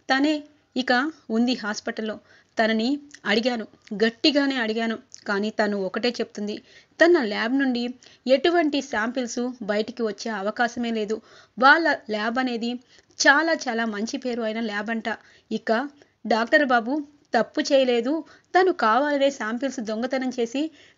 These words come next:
తన కడుపులో వేయించుకుందని మనం అందరం అనుకుంటున్నాం. ఇప్పుడు ఆ శాంపిల్సే రేపు ఇస్తాను అంటున్నారు. మరి మౌనితకి ప్రెగ్నెంట్ ఎలా వచ్చింది అత్తయ్య?" అని అడుగుతుంది. ఒక్కసారిగా సౌందర్య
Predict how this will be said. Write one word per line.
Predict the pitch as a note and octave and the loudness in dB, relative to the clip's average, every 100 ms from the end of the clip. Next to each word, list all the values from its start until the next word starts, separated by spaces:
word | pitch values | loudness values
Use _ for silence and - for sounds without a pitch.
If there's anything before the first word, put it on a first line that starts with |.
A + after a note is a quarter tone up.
| - | 0
తన | F#4+ F4+ | 2 4
కడుపులో | B3+ C#4 D4+ D4 | 2 2 0 0
వేయించుకుందని | A#3 B3+ C4 - B3 A#3 | 0 -2 -4 -4 -2 0
మనం | C4 B3 F#3+ | -2 -2 -4
అందరం | G3+ C4 C4 | -4 -2 -2
అనుకుంటున్నాం. | A3+ A#3 A3+ A3+ A3 - - - - | -4 -4 -6 -4 -6 -8 -20 -8 2
ఇప్పుడు | F#4 E4 C#4+ D#4+ - - | 2 4 2 2 0 4
ఆ | D#4 | 4
శాంపిల్సే | - A3 B3+ D4 C4 C#4+ D#4 - - - | 4 -4 -4 -4 -2 -2 -2 -6 -20 0
రేపు | D#4+ F#4 E4+ | 2 4 2
ఇస్తాను | A#3+ - B3+ A#3 C4 | 0 -2 -2 -2 0
అంటున్నారు. | B3 A#3 A#3+ A3+ A3 - _ _ A#3 | -2 -2 0 0 -2 -6 _ _ 2
మరి | D4 C#4 - _ _ _ G#3+ | 2 2 -2 _ _ _ -2
మౌనితకి | A3+ D#4+ F4 D#4+ D4+ B3+ - - | 2 2 0 -2 -2 -4 -8 2
ప్రెగ్నెంట్ | A3 G3+ C#4 C#4+ | 2 4 2 2
ఎలా | A3 G#3 C#4 | 0 0 2
వచ్చింది | C4+ - B3+ | 0 0 -2
అత్తయ్య?" | A#3 A3+ A3 G#3+ B3 - | -2 -2 -2 -2 -4 -4
అని | B3 | -2
అడుగుతుంది. | B3 B3+ B3+ B3 A#3+ - - - - G#3 | -2 -4 -4 -4 -4 -6 -12 -20 -10 -6
ఒక్కసారిగా | G3+ - C#4 C4+ A#3 B3 | -4 -2 -2 -2 -4 -4
సౌందర్య | B3+ A#3+ A3+ B3+ B3 A#3+ A#3+ | -4 -4 -2 -2 -2 -2 -4